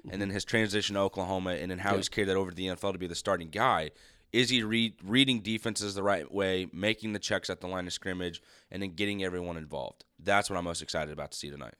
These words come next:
Speaker 2: All right, and don't forget about our great sponsors too, Gunspot, gunspot dot com. Hop in there for all your guns and ammo needs. They have those great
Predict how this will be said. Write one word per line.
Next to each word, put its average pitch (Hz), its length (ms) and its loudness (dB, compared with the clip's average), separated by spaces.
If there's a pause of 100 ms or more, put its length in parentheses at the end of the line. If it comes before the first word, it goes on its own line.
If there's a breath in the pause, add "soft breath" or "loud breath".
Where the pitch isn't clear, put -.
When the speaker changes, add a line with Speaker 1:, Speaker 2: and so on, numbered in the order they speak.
Speaker 2:
All - 60 4
right, 185 120 10
and 175 200 4
don't 208 200 8
forget 196 360 8
about 170 360 10
our 143 140 8
great 139 420 8
sponsors 143 640 4
too, 156 380 10
Gunspot, 151 760 8
gunspot 117 500 4
dot 90 240 2
com. 143 300 8 (300 loud breath)
Hop 139 240 4
in 143 60 6
there 139 220 8
for 127 300 2
all 156 340 10
your 135 500 8
guns 143 460 6
and 120 200 0
ammo 143 440 8
needs. 131 420 4
They 127 60 4
have 120 100 6
those 123 200 4
great 131 280 6